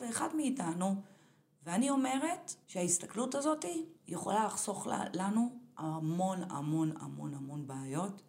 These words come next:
אם נבין את ההשפעה של התודעה הקולקטיבית. אם ניקח אחריות על מה שנכנס לנו לתודעה, אם נבין שאפשר להשפיע דרך הראש, דרך האנרגיה, דרך התודעה,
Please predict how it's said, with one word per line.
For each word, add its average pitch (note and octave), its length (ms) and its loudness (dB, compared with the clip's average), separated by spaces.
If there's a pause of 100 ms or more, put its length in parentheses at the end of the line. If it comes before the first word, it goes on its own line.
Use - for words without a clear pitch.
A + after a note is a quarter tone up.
(360)
אם E3+ 220 0
נבין D#3 380 0
את D#3 120 -2
ההשפעה C#3+ 400 -4
של D3+ 160 -4
התודעה C#3 400 -6
הקולקטיבית. C3 840 -8 (560)
אם D#3 100 4
ניקח D3+ 300 0
אחריות D#3+ 360 -2
על D#3 100 -2
מה D#3 100 0
שנכנס F3 760 -2
לנו D3+ 240 -10
לתודעה, B2+ 640 -4 (840)
אם F3 200 0
נבין D#3+ 360 2
שאפשר F#3 540 -2
להשפיע G#3 600 0 (260)
דרך D3+ 560 2 (160)
הראש, C#3+ 680 0 (120)
דרך C3+ 320 -8
האנרגיה, E3 640 -2 (280)
דרך D#3 220 -2
התודעה, C3 560 -2